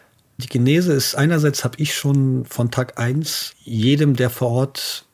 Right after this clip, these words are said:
mit dem wir Kontakt hatten und irgendein Gespräch geführt haben, ob das jetzt eben der genannte Unternehmer war, der Jagdpächter war,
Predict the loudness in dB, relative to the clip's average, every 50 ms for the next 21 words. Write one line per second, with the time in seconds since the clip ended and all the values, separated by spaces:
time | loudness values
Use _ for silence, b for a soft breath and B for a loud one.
0 | _ _ _ _ -4 0 0 0 0 0 -2 -2 -2 -4 -2 -2 -4 -6 -2 -4
1 | -4 -4 -2 -2 -2 -2 -2 -2 -4 -6 -4 -2 -2 -2 -2 -4 -6 -4 -4 -4
2 | -2 -2 -6 -8 -6 -6 -4 0 0 0 2 0 -2 -4 -6 -4 -2 -4 -2 0
3 | -2 2 2 0 0 2 0 0 -2 -2 -2 -2 0 2 2 4 4 4 4 4
4 | 4 2 4 4 2 2 2 2 0 -2 -2 -4 -4 -2 0 -2 0 2 2 0
5 | 0